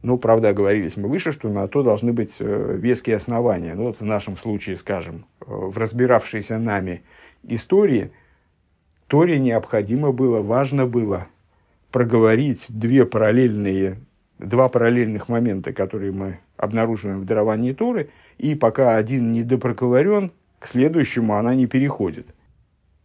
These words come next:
Ну и в этой ситуации, э, с Золотым Тельцом,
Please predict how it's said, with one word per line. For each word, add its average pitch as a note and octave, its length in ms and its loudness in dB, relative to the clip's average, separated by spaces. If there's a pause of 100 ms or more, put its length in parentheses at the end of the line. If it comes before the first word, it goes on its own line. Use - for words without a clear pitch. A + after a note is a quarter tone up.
(460)
Ну E3 220 2
и G#3 120 4
в C3 60 2
этой F#3 240 2
ситуации, C3+ 680 0 (760)
э, G2 260 -6
с F#2 60 -10
Золотым A#2 380 2
Тельцом, A2 540 0